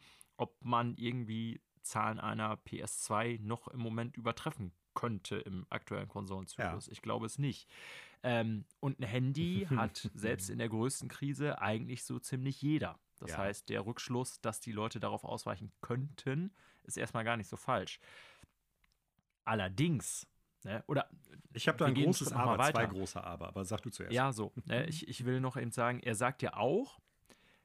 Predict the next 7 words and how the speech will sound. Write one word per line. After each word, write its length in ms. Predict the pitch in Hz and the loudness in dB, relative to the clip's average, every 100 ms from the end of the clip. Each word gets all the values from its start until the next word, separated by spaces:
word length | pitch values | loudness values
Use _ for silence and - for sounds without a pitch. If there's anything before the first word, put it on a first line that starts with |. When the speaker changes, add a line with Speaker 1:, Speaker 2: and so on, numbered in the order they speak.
| _ - | _ 0
Speaker 1:
ähm, 340 | 135 131 131 - | 4 4 0 0
in 200 | 143 127 | 4 6
dem 240 | 117 175 202 | 6 6 4
Bereich 580 | 139 123 165 185 - | 6 6 6 0 0
hat 220 | 135 135 - | 2 2 2
Microsoft 640 | 117 156 156 - 151 - - | 2 2 0 -2 -2 -4 -2
bisher 760 | 110 - - 170 135 117 202 | 0 0 2 4 4 4 0